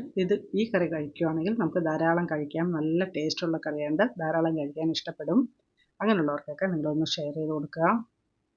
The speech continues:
നമുക്ക് ചോറും കുറച്ച് ചോറും ധാരാളം കറിയും കഴിക്കാൻ ഇത്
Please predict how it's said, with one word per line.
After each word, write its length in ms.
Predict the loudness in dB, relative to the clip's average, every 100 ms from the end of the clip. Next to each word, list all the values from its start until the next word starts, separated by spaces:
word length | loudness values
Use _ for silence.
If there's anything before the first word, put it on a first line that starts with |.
| _ _
നമുക്ക് 180 | 0 0 2
ചോറും 300 | 0 2 0 0 -2
കുറച്ച് 400 | -2 -2 -2 -2 -2
ചോറും 300 | -4 -2 -2 -2 -2
ധാരാളം 480 | 0 2 4 4 2
കറിയും 260 | -2 -2 0 0
കഴിക്കാൻ 360 | -2 0 0 0 -6
ഇത് 100 | -4